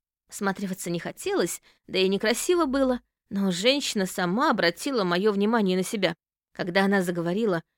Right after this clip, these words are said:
я увидела её мутные, словно скрытые за пеленой глаза.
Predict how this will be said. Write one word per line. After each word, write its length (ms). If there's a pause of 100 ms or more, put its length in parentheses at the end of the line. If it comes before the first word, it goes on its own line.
(220)
я 240
увидела 480
её 400
мутные, 540 (300)
словно 440
скрытые 500
за 120
пеленой 400
глаза. 520